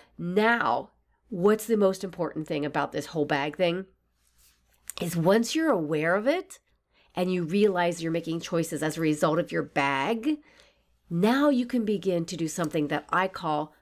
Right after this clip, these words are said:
conscious choice management. I like to think of it like, well, tending a garden.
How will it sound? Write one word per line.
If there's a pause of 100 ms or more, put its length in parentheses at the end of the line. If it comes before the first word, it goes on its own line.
(180)
conscious
choice (280)
management. (840)
I
like
to
think
of
it
like, (260)
well, (240)
tending
a
garden.